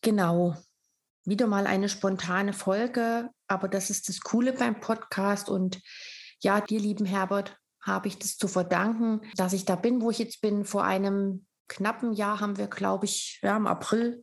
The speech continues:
ja, nicht ganz Jahr, aber ein Dreivierteljahr haben wir, ähm, den Kurs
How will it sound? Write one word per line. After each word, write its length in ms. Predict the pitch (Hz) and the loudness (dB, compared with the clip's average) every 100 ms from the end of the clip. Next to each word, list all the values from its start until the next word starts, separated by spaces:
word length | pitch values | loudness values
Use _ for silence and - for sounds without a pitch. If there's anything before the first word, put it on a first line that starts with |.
| - | -4
ja, 160 | 190 202 | -2 0
nicht 220 | 175 - | -2 -2
ganz 440 | 190 208 202 - _ _ - | -2 0 -4 -10 _ _ -10
Jahr, 240 | - 185 185 | 0 2 2
aber 140 | 190 | 0
ein 180 | 196 185 | 0 0
Dreivierteljahr 840 | - 196 196 190 190 185 196 196 - - - - - - | 2 2 2 0 0 2 0 -2 -10 -16 -16 -16 -16 -2
haben 340 | 196 202 208 190 | 0 2 2 2
wir, 440 | 196 196 190 196 | 2 4 4 2
ähm, 720 | 190 180 180 185 185 180 180 185 175 _ _ _ 202 | 2 2 2 2 2 2 2 0 -4 _ _ _ -2
den 240 | 185 185 | -2 0
Kurs 600 | - 240 240 - - | 0 0 0 -4 -6